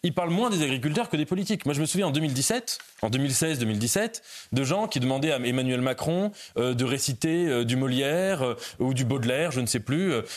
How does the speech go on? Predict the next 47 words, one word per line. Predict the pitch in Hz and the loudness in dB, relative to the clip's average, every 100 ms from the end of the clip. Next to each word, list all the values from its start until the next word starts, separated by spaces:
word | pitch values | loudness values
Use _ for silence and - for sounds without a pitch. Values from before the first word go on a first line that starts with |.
| - | -2
euh, | 123 | 0
dans | 135 170 | 2 0
le | |
salon | 120 139 180 | 0 0 0
de | |
l'agriculture | 147 131 127 123 165 202 | 0 0 -2 -2 0 0
pour | 135 | 0
montrer | 123 120 156 175 | -2 0 -2 -2
combien | 123 117 | -2 0
il | 139 | 0
était | 104 - 143 | -2 0 0
intelligent, | 131 107 113 98 107 165 | 0 0 -2 0 0 0
cultivé, | 160 113 - 156 | -2 -2 0 0
et | 170 | -2
cetera. | 135 113 98 - - - - | -2 -2 -4 -8 -20 -18 -6
Et | |
face | - 220 | -2 0
à | 208 | 0
cela, | 180 180 120 - - | 0 -2 -2 -10 -2
moi, | 165 | 0
j'aimerais | 160 131 | 0 0
quand | 120 196 | 0 0
même | 208 | 2
juste | 165 160 | 2 0
dire | 127 | 0
une | 101 | 0
chose, | 92 160 180 87 - - - | 0 0 0 -4 -12 -20 -8
c'est | - 127 | -2 0
que | 151 - | 0 0
je | 123 | 0
trouve | - 180 165 107 | 0 0 -2 0
que, | 110 85 - _ _ _ | -2 -2 -8 _ _ _
évidemment, | 120 135 151 170 | -2 2 0 2
la | 214 | 0
politique | 127 143 131 160 | 0 0 0 0
d'Emmanuel | 135 117 110 104 | 0 2 2 0
Macron | 95 95 117 139 | 0 -2 -2 -2
et | 104 | 0
sa | 107 | 0
vision | 98 110 | 0 0
de | 117 | 0
la | 87 | -2
société, | 90 87 82 131 185 - - - | -4 -4 0 -2 -2 -10 -8 -2
euh, | 98 | 0
elle | - 104 | 0 -2
est | |
contestable. | 95 95 90 - 156 190 | -2 -4 -2 0 -2 -4